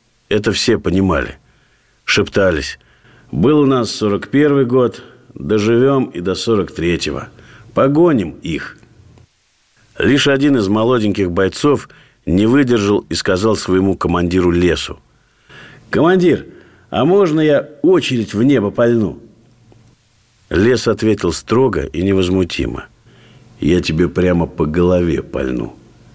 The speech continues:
А еще узнаю, кто у нас – по ночам генератор в доме запускает".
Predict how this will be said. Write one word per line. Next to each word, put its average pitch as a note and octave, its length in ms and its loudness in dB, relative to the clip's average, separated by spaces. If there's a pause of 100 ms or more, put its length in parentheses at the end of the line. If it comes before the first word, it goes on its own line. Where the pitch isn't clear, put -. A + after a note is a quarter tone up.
(340)
А - 100 -2
еще E2+ 300 2
узнаю, G#2 460 0
кто F#2 240 -2
у F#2+ 40 2
нас – F#2+ 280 0 (340)
по F2 100 0
ночам F#2 440 0
генератор F2 640 0
в C2+ 80 -8
доме C#2 260 -2
запускает". C2+ 760 -6